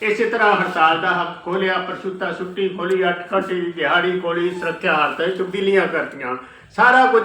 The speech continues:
ਜਾਣੀ ਮਾਲਕਾਂ ਦੇ ਹੱਕ 'ਚ ਫੈਸਲਾ ਹੋ ਗਿਆ। ਪਹਿਲਾਂ ਲੇਬਰ ਕੋਰਟਾਂ ਸੀਗੀਆਂ, ਲੇਬਰ ਇੰਸਪੈਕਟਰ ਸੀਗੇ, ਉਹ ਖਤਮ ਹੋ ਗਏ। ਹੁਣ ਕੋਈ ਲੇਬਰ ਇੰਸਪੈਕਟਰ ਨਹੀਂ, ਕੋਈ ਵੀ ਜਾ ਕੇ ਉੱਥੇ ਇਹ ਨਹੀਂ ਕਹਿ ਸਕਦਾ ਕਿ ਆ ਮਾਲਕ ਨੇ ਆਹ ਕੁਤਾਹੀ ਕੀਤੀ ਹੈ, ਕਿਉਂਕਿ ਉਹ ਉਦਾਂ ਹੀ ਖਤਮ ਕਰ ਦਿੱਤਾ ਗਿਆ ਹੈਗਾ। ਫੌਜਦਾਰੀ ਕਾਨੂੰਨ ਬਦਲਤੇ,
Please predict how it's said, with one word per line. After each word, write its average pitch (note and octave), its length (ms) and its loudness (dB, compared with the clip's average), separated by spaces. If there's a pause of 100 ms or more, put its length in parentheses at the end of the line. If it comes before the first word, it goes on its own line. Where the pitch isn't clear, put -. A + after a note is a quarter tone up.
ਜਾਣੀ G#3+ 260 8
ਮਾਲਕਾਂ F#3+ 440 6
ਦੇ F#3 120 4
ਹੱਕ E3 200 -2
'ਚ F3 220 -4
ਫੈਸਲਾ E3 360 -2
ਹੋ D#3 140 0
ਗਿਆ। F#3+ 440 2 (180)
ਪਹਿਲਾਂ A3 220 4
ਲੇਬਰ G3 300 0
ਕੋਰਟਾਂ G3+ 480 2
ਸੀਗੀਆਂ, G3 340 0
ਲੇਬਰ F3+ 260 -2
ਇੰਸਪੈਕਟਰ E3+ 500 -2
ਸੀਗੇ, F3 240 -4
ਉਹ D#3+ 160 0
ਖਤਮ D3+ 300 -4
ਹੋ B2 160 -8
ਗਏ। A2+ 180 -8
ਹੁਣ C#3+ 180 -12
ਕੋਈ A3 300 0
ਲੇਬਰ F#3+ 240 2
ਇੰਸਪੈਕਟਰ F3+ 500 -4
ਨਹੀਂ, F#3 360 0 (300)
ਕੋਈ G#3+ 180 6
ਵੀ G#3+ 120 -2
ਜਾ F#3+ 180 4
ਕੇ F3+ 140 -2
ਉੱਥੇ F3 220 -4
ਇਹ F#3+ 180 0
ਨਹੀਂ F#3+ 120 0
ਕਹਿ F3+ 180 0
ਸਕਦਾ E3+ 380 0
ਕਿ E3 180 -2
ਆ E3 60 0
ਮਾਲਕ D#3 340 0
ਨੇ D#3 120 -2
ਆਹ D#3+ 160 2
ਕੁਤਾਹੀ D#3+ 500 -2
ਕੀਤੀ D#3+ 380 -2
ਹੈ, D3 320 -2 (160)
ਕਿਉਂਕਿ G3 260 2
ਉਹ F#3+ 200 4
ਉਦਾਂ F#3+ 160 0
ਹੀ F#3+ 60 2
ਖਤਮ D3+ 300 -6
ਕਰ C#3+ 160 -4
ਦਿੱਤਾ C3 300 -8
ਗਿਆ A#2 320 -8
ਹੈਗਾ। A2 240 -14 (400)
ਫੌਜਦਾਰੀ A3 440 6
ਕਾਨੂੰਨ G#3+ 300 4
ਬਦਲਤੇ, G#3 680 2